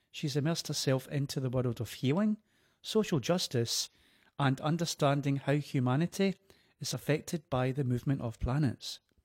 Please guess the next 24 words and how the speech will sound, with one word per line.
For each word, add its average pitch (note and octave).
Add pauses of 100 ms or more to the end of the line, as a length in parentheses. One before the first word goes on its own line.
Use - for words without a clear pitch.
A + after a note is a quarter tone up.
(1160)
Now G#3
forty-one, A2 (460)
Nicola's E3+
work -
is C#3+
presented F3
in D3
a C3
variety B2+
of A2
memes, C3+ (220)
which C3+
she -
makes B2
herself, C3 (680)
affirmations, F3+
workshops, - (320)
one-line D#3+
zingers, C#3+ (680)
a B2+
Spotify C3
playlist, E3+ (500)
and D3
more F#3